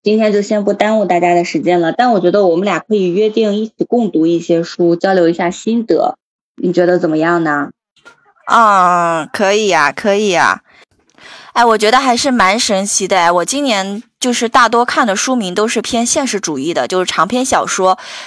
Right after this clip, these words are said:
Speaker 2: 讲的都是那种老一辈的那种奋斗史，像那种知青下乡啊什么的。哎，但真的说到这个，我感觉今年整体还是偏浮躁的，就是静不下来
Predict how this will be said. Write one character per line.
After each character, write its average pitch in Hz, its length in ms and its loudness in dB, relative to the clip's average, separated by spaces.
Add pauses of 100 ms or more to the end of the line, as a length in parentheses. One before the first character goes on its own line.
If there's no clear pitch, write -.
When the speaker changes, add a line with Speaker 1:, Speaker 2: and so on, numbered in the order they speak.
Speaker 2:
讲 214 200 2
的 214 80 2
都 262 140 2
是 294 160 -2
那 269 160 0
种 190 260 2 (300)
老 180 220 4
一 175 100 0
辈 269 160 0
的 247 80 2
那 247 100 2
种 208 120 2
奋 277 200 -2
斗 247 140 2
史， 226 180 -4
像 226 160 -2
那 233 80 0
种 196 240 -4
知 269 220 -6
青 269 320 -2
下 262 220 2
乡 269 320 -2
啊 208 360 4
什 185 200 -4
么 165 160 0
的。 160 240 -2 (400)
哎， 180 120 2
但 320 200 2
真 349 160 0
的 240 200 4
说 285 140 -2
到 285 140 2
这 269 100 0
个， 233 80 2
我 190 80 2
感 175 140 -2
觉 165 80 -8
今 202 160 -4
年 185 120 0
整 190 200 -2
体 208 100 -8
还 175 160 -4
是 180 140 -4
偏 190 200 -4
浮 151 220 -10
躁 147 180 0
的， - 140 -4
就 180 140 -6
是 180 160 -6
静 185 200 -8
不 165 60 -8
下 165 220 -4
来 156 120 -4